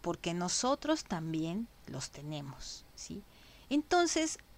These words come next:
queremos, hacemos esa lista de que le vamos a pedir al universo, de que le vamos a pedir a nuestros ángeles, de que le vamos a pedir a Dios creador, eh, que nos dé, de, este, nos mande una persona, pues, maravillosa.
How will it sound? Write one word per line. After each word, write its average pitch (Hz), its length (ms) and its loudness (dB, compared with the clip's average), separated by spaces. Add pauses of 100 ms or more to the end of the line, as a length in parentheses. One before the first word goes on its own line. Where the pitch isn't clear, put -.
(600)
queremos, 277 760 4
hacemos 185 420 -4
esa 233 200 4
lista 254 720 4
de 175 120 -2
que 160 160 -2
le 160 120 -2
vamos 165 300 0
a 196 60 0
pedir 196 300 6
al 202 120 4
universo, 240 720 2
de 196 120 4
que 165 140 -2
le 156 100 0
vamos 165 340 -2
a 175 60 0
pedir 175 300 2
a 170 60 2
nuestros 165 440 -4
ángeles, 214 560 4
de 185 80 0
que 156 160 -6
le 156 100 -2
vamos 147 320 -6
a 156 40 -6
pedir 190 380 -2
a 190 100 2
Dios 175 280 0
creador, 185 680 0 (640)
eh, 170 500 0
que 165 120 -4
nos 160 300 -4
dé, 190 300 4 (500)
de, 135 400 -10
este, 143 500 -10
nos 165 180 -6
mande 185 260 4
una 190 160 4
persona, 170 800 0
pues, 147 220 -10
maravillosa. 196 800 2